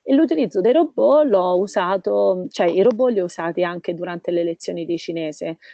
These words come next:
Ad esempio con, eh, con il coding, con i bambini piccoli, abbiamo imparato le direzioni destra, sinistra, avanti, insomma tutte queste cose in cinese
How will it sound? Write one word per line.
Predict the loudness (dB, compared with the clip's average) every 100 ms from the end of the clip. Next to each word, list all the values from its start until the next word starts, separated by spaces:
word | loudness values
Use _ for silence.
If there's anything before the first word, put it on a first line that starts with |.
| _
Ad | -4 -2
esempio | 0 -2 -2 0 2 4 2
con, | -2 -2 -4
eh, | -6 -6 -8 -8
con | -4
il | -4 -4
coding, | -2 2 2 2 0 -2
con | -2
i | -4
bambini | -6 -6 -4 -4
piccoli, | -2 -4 -4 -2 0 0 -4 -6 -20 _
abbiamo | -4 -2 -2
imparato | -6 -6 -6 -6 -4 -4 -2
le | -2 0
direzioni | -2 -2 -6 -4 -4 -4 -4
destra, | -2 0 0 -2 -8 -6 -6 -6 -10 -14
sinistra, | -12 -8 -6 -8 -12 _ -10 -8
avanti, | -8 -8 -10 -8
insomma | -10 -8 -10
tutte | -10 -6 -6
queste | -4 -6
cose | -4 -4 -4
in | -6 -8 -10
cinese | -6 -4 -4 -6 -4 -4